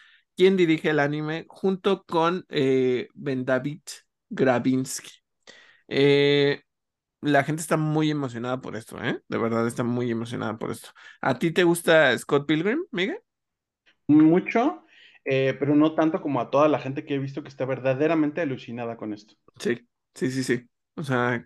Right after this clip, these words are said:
Speaker 1: quieren todo. O sea, el, las ediciones, me acuerdo que hace tiempo, igual no lo mencionamos porque, pues, no, yo no he jugado el, el, el título del videojuego, ¿no?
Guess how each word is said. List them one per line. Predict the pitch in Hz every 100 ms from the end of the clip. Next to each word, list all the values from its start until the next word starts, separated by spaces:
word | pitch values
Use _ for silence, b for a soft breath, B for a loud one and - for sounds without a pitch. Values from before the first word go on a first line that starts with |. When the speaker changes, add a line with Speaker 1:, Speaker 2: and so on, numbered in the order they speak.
| -
Speaker 1:
quieren | 147 147 156
todo. | 143 135 127
O |
sea, | 127 127
el, | 127 -
las | 135 135 135 131
ediciones, | 135 139 151 156 165
me | 131 131
acuerdo | 127 160 170 185
que | 147 123
hace | 123 135 151
tiempo, | 143 135 180 302 b b b
igual | - 131 151
no | 165 185
lo | 170
mencionamos | 135 131 131 151
porque, | - 120 104
pues, | 104 117 _
no, | - 123 123 123 127 123 -
yo | 131 131
no | 131 135
he | 135
jugado | 139 135 127
el, | 127 110 -
el, | 113 - -
el | 117 110 107 - -
título | 127 131 117 113
del | 101 87 82 113
videojuego, | 120 113 175 165 117
¿no? | -